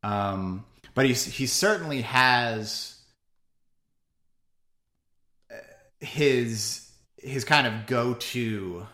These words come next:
uh, styles. Um, and he, he's kinda gone away from that a little, uh, i-, in recent years. But I remember the first time I heard this album, there was one thing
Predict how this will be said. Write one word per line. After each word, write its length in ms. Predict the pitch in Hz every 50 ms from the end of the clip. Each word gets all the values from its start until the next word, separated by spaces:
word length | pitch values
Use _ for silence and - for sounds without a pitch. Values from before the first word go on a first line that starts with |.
| _ _ _ _ _ _ _ _ _ _ _ _ _ _
uh, 300 | - - - - - 107
styles. 1000 | 104 - - - 135 107 104 107 104 98 90 78 80 85 87 85 - - - - - _ _ _
Um, 680 | - 98 95 92 90 90 87 85 87 85 85 85 85 107 - _ _ _ _ _ _ - - - -
and 140 | 123 123 120
he, 80 | 120
he's 220 | - 120 113 107 -
kinda 280 | 156 139 123 117 110 104 - - -
gone 200 | 131 123 127 120
away 260 | 117 107 110 107 120
from 200 | 123 - 131 131
that 280 | 135 135 135 135 135 -
a 60 | 131
little, 580 | 127 135 135 139 139 139 139 143 143 135 - -
uh, 480 | - 104 101 98 95 92 90 92 92 82 - - - _ _
i-, 40 | 107
in 320 | 104 - - 104 104 104
recent 320 | 101 107 110 110 131 120 113
years. 360 | 117 120 120 120 120 120 117
But 140 | - 110 120
I 60 | 131
remember 600 | 147 143 147 143 135 127 123 117 110 110 110 - - - _ _ _ _ _ _ _ _ _ -
the 120 | 101 107
first 240 | - - 143 143 -
time 140 | 165 143 127
I 80 | 117
heard 200 | 110 123 131 123
this 160 | 113 107 - -
album, 640 | 85 117 127 131 120 110 101 95 98 98 95 78 - _ _ _ _ _ _ _ _ _ _ _ _ _
there 120 | - 120 120
was 120 | 113 104 107
one 380 | 101 101 110 127 156 180 185
thing 520 | 165 - - 120 113 107 101 98 98 90